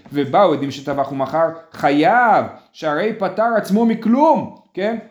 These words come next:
הוא, הוא פטר את עצמו, אבל זה לא עלה לו כסף כאילו לפטור את עצמו. זה שיטת רב אמנונה. מקשה עליו רב, רבא, עכשיו שימו לב, פה יש בעיה רצינית בגרסאות, הגרסה האמיתית היא,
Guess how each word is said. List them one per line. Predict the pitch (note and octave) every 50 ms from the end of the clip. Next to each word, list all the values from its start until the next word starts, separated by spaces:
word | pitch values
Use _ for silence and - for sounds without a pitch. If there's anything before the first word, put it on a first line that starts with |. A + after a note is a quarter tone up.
| _ -
הוא, | F#3+ G#3+ A#3 B3 - - - - _
הוא | - F3 -
פטר | F#3 F#3 A#3+ B3 B3
את | A#3
עצמו, | A#3 G#3+ A3+ A3+ C4+ C4+
אבל | A#3 G3+ F3+
זה | F3 F#3+
לא | G#3+
עלה | A3 A3+ A3 G#3+
לו | G#3+ G#3
כסף | A#3+ C4+ C4+ - A3 F#3+ - -
כאילו | F#3 E3 D3+
לפטור | C#3 A#2+ - - A#2+
את | G#2 -
עצמו. | G2+ F#2 - - D#2+ D#2 - _ _ _ _ _ _ _ _
זה | - A2 D#3 G#3 A#3 A3 -
שיטת | - - D#3+ F3+ E3+ -
רב | E3 D3
אמנונה. | D3 C#3 C3 C3 A#2+ G2 F2+ D#2 - A2
מקשה | B2 C#3 - - - A#3 A#3+ G3+
עליו | E3+ D3 - G#2
רב, | G#2+ G#2 G#2+ B2+ E3+ F#3 F#3 - - -
רבא, | D3 A#2 - D#3+ F#3
עכשיו | D#3 - D#3+ C3+
שימו | - - G3 F#3+ F#3 E3
לב, | C#3+ A2+ - - - - - - _ _ _
פה | - G3 G#3+ G3+ G3+ A3 A3 - - - _ _ -
יש | D3+ D#3 D3
בעיה | C#3 D3 C#3+ D#3 E3
רצינית | D#3+ C#3+ - C3+ C#3+ D3+ A#2+
בגרסאות, | B2+ A#2+ A#2 A2+ G#2+ G#2 - G2+ F#2 G#2+ D#3+ A3+ A#3 - - - - _ _ -
הגרסה | A#2 A#2 A#2 A#2 A#2+ B2 A#2+ - G#3 G#3 F#3+
האמיתית | D#3 C3+ B2 A#2 G3+ G3+ -
היא, | A#3 A#3+ A#3 A#3